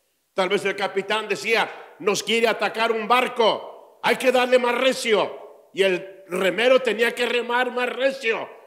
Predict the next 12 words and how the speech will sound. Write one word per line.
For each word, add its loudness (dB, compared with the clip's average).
porque 0
venía -2
otra 0
nave 2
invasora. -2
O 6
decía, 2
"No, -2
las -4
aguas 0
están -8
calmadas, 0